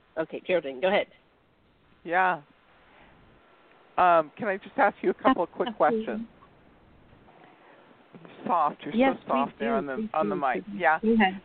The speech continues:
Speaker 2: So, so I spent a lot of time, uh, I spent a lot of time in Santa Monica, and there's a dimensional rip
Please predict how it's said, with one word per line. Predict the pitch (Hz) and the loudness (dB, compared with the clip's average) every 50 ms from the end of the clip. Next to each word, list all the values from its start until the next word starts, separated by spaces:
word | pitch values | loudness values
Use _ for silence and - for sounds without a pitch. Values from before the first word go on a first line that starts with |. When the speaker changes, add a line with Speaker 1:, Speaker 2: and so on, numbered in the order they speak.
| - - | -2 0
Speaker 2:
So, | 392 349 254 - - _ _ _ _ _ _ _ _ _ _ _ _ - - - - | 0 0 0 -2 -6 _ _ _ _ _ _ _ _ _ _ _ _ -20 -20 -6 -2
so | - 359 | 0 0
I | 254 269 - - - | 0 0 -2 -6 -6
spent | - 392 359 - | -6 -6 -6 -6
a | - - | -8 -8
lot | 160 160 170 185 185 185 190 190 | -8 -8 -4 -4 -2 -2 -2 -2
of | 180 165 - - - 170 - | -4 -6 -8 -12 -18 -18 -14
time, | - 160 156 156 151 151 156 156 156 156 156 156 151 - - _ | -10 -8 -8 -6 -6 -6 -6 -6 -6 -8 -10 -10 -12 -14 -10 _
uh, | 156 147 139 139 135 131 131 127 127 123 123 - - - _ - - - - - _ - - - - - - - - - | -8 -6 -6 -4 -4 -2 -2 -2 -4 -6 -10 -14 -20 -20 _ -20 -20 -20 -20 -20 _ -20 -20 -20 -20 -20 -20 -20 -14 -12
I | - 254 | -10 -4
spent | - 349 311 | -4 0 2
a | 254 | 4
lot | 233 214 208 185 | 4 4 2 0
of | - - | -4 -10
time | 254 208 196 | -10 -10 -10
in | 165 139 - - | -10 -14 -12 -8
Santa | - 175 170 | -8 -6 -6
Monica, | 160 160 160 170 175 202 - - 147 | -6 -6 -6 -6 -6 -8 -12 -12 -12
and | 139 139 147 | -12 -10 -10
there's | 147 147 - | -12 -10 -12
a | 175 - - - | -12 -14 -12 -14
dimensional | - 165 160 175 185 - - - 160 143 135 127 127 127 | -10 -8 -8 -8 -8 -10 -12 -10 -10 -8 -8 -10 -10 -12
rip | 139 170 180 - | -10 -10 -10 -10